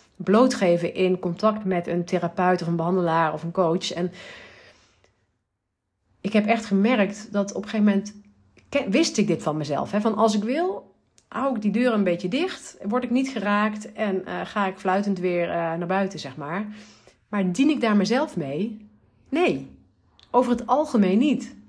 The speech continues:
Natuurlijk had ik er ook wel wat aan. Bijvoorbeeld heel veel van dit soort dingen gebeurde ook in groep, eh, groepsgewijs plaats. Dus natuurlijk kon ik ook kijken naar anderen en, ehm, haalde ik daar ook veel uit. Maar ik, ja, ik,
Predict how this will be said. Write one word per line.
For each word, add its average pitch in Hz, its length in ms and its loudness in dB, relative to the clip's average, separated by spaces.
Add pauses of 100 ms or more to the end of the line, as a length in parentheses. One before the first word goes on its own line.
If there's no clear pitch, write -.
(640)
Natuurlijk 196 600 -2
had 196 200 -2
ik - 80 -6
er - 100 -4
ook 208 120 0
wel 180 140 0
wat 160 160 -4
aan. 156 240 -2
Bijvoorbeeld 170 440 -8
heel 180 160 0
veel 175 80 0
van 170 140 -4
dit 170 140 -2
soort 175 120 -6
dingen 170 200 -2
gebeurde 165 320 -4
ook 156 120 -8
in 156 340 -10
groep, 240 380 -2
eh, 190 160 -2
groepsgewijs 208 600 -4
plaats. 208 380 -2
Dus 156 200 -10 (440)
natuurlijk 247 440 -4
kon 233 140 0
ik 208 100 -2
ook 196 120 -2
kijken 190 280 0
naar 185 100 -4
anderen 185 460 0
en, 170 300 -2
ehm, 160 380 -6 (540)
haalde 190 260 2
ik 185 100 2
daar - 160 0
ook 208 140 6
veel 185 220 2
uit. 185 440 0 (720)
Maar 175 420 -2 (100)
ik, 190 280 -4
ja, 165 160 -6
ik, 170 160 -4